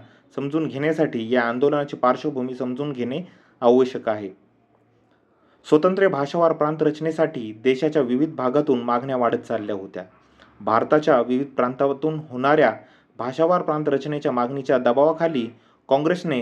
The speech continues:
राष्ट्रपती राजेंद्र प्रसाद सिंह यांच्या सहीने सतरा जून एकोणावीसशे अठ्ठेचाळीस रोजी धार कमिशनची स्थापना केली.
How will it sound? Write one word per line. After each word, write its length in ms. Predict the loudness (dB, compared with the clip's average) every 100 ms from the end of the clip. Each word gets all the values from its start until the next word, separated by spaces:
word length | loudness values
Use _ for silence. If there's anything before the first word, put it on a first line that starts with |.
| -4
राष्ट्रपती 560 | 0 0 0 0 0 2
राजेंद्र 380 | 2 2 -2 -2
प्रसाद 300 | -2 -2 -4
सिंह 380 | -6 -6 -4 -4 -10 _ _ _ -6
यांच्या 260 | -2 2 4
सहीने 580 | 4 2 0 -4 -6 _ _ _ -4
सतरा 280 | -2 0 0
जून 360 | 0 0 -2 -2
एकोणावीसशे 500 | -6 -2 0 0 0
अठ्ठेचाळीस 600 | -2 -2 -4 0 0 0
रोजी 240 | -4 -2 -2
धार 260 | 0 0
कमिशनची 520 | 0 -4 -6 -10 -10
स्थापना 420 | -10 -6 -4 -6 -8
केली. 280 | -8 -10